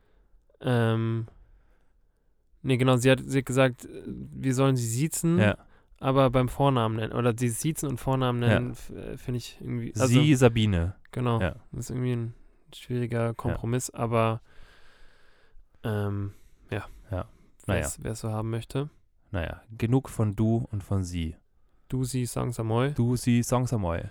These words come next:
Speaker 1: So immer
Speaker 2: Du,
Speaker 1: dann
Speaker 2: sie, Torben.
Speaker 1: Ja. <laughs> Du, sie, Torben.
Speaker 2: Ähm, wir haben jetzt hier schon wieder, äh, den einen oder anderen Moment haben wir wieder geplaudert.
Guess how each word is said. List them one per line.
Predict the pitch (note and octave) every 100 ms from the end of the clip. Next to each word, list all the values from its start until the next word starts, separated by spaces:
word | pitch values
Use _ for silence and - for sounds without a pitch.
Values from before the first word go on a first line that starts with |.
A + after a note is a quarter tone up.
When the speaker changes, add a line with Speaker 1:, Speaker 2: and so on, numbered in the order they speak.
| - _ _ _
Speaker 1:
So | - -
immer | C3 B2+
Speaker 2:
Du, | B2 -
Speaker 1:
dann | G3+
Speaker 2:
sie, | C3+ F3+
Torben. | D#3+ F#3+ E3+ A2 G2 -
Speaker 1:
Ja. | B2+ B2+ C3 -
<laughs> | - - - - - - - - -
Du, | C#3+
sie, | C3+ B2+
Torben. | - - - - - - - - - - - E3+ C#3 C3 - - - -
Speaker 2:
Ähm, | A2+ A2 G#2+ G#2+ - _ _ - - - _ - - _ - -
wir | G#2
haben | C#3+
jetzt | E3 C#3+ -
hier | D#3+
schon | - C#3+
wieder, | C3+ C3+ C3 B2+ - - - - - - -
äh, | G2+ B2+
den | C#3 -
einen | F#2+ D#3+ E3
oder | C3+
anderen | C#3 C#3+ C3+ C3+
Moment | C3 B2+ C3 C#3+
haben | C3
wir | C3
wieder | B2 B2
geplaudert. | A#2 - B2+ B2 F2 F2 -